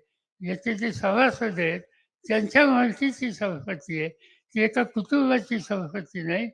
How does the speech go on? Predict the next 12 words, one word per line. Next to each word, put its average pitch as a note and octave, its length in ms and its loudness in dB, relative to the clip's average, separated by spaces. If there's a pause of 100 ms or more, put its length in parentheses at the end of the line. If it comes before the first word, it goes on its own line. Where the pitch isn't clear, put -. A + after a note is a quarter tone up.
(360)
आणि F#3+ 140 -2 (100)
त्यामुळं A#3 520 4 (480)
घराणेशाही A#3+ 920 6
म्हणून F3+ 400 0 (460)
साधारण G#3 520 0
जीवनात G#3+ 380 0 (120)
काम G3+ 200 0
करणाऱ्या F#3+ 580 -4
लोकांच्या F3 540 -6
संदर्भात F3+ 680 -4 (600)
भाष्य A3 640 6
करणं F3+ 500 0